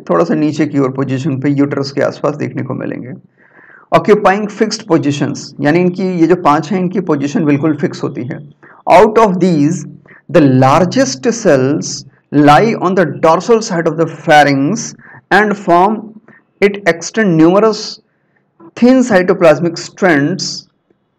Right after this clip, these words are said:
in the form of fenestrated membranes।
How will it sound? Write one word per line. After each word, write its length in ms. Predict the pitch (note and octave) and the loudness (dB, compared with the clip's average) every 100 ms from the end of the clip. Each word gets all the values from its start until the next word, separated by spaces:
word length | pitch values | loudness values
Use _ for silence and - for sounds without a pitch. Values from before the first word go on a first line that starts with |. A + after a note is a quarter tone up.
| _ _ _ _ _ _ _ | _ _ _ _ _ _ _
in 200 | A3 C4+ D#4 | 0 2 4
the 80 | |
form 360 | G#3 G#3 G3 F#3+ D3+ | 2 4 2 2 2
of 180 | D3 D3 D3 - _ - | 2 0 -12 -20 _ 0
fenestrated 720 | F3+ G#3 - E3+ D#3+ D#3 C#3 | 0 -2 -2 -2 0 0 0
membranes। 520 | B2+ B2+ A#2 B2+ | -4 -4 -8 -10